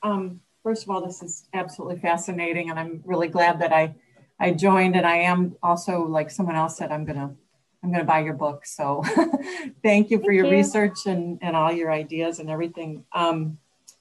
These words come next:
Speaker 1: so, um, I guess I wanna address the issue of illegitimate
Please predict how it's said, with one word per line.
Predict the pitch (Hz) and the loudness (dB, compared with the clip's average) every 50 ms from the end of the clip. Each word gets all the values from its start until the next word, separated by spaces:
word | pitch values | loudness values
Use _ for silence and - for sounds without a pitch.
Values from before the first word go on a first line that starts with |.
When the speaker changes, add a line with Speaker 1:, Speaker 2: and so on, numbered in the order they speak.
| _ _ _ _ _ _ _ _ _ _ _ _ _ _ | _ _ _ _ _ _ _ _ _ _ _ _ _ _
Speaker 1:
so, | _ - - 262 254 226 220 - - - _ _ _ | _ 0 2 6 6 6 6 4 2 -6 _ _ _
um, | 220 208 196 202 196 190 190 196 - - _ _ _ _ _ | 4 6 6 6 6 4 2 0 -4 -8 _ _ _ _ _
I | 214 | 2
guess | 214 247 277 - 339 | 4 4 4 6 6
I | 320 | 6
wanna | 277 294 262 247 220 | 6 6 4 4 4
address | 196 196 190 - 185 180 165 180 180 175 - - - - - - 185 180 | 2 0 -2 -2 -2 0 0 0 0 -2 -6 -10 -10 -12 -14 -14 -10 -8
the | 190 180 175 170 170 - | -4 -4 -4 -4 0 2
issue | 202 202 196 - - 214 202 196 190 185 - | 2 2 2 0 0 2 4 4 2 0 0
of | 170 160 156 156 151 143 143 - _ _ _ _ _ _ - | 0 0 0 0 0 -4 -6 -12 _ _ _ _ _ _ 0
illegitimate | 202 202 220 233 233 190 185 - 196 196 196 208 220 220 226 226 - - | 2 6 6 6 4 4 2 2 4 4 4 4 4 4 4 2 0 -4